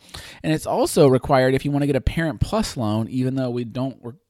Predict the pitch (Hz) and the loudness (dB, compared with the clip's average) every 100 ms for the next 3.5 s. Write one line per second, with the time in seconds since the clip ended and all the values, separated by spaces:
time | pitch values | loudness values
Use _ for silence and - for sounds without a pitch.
0 | _ 120 117 117 101 123 117 92 - 95 | _ -6 -4 -6 -6 -6 -6 -6 -10 -6
1 | 98 98 101 110 113 107 98 82 - 90 | -4 -2 -4 -8 -12 -8 -10 -10 -12 -14
2 | - - 90 90 - 60 - - - - | -14 -10 -8 -6 -8 -14 -18 -20 -20 -20
3 | - 139 131 127 | -4 4 6 4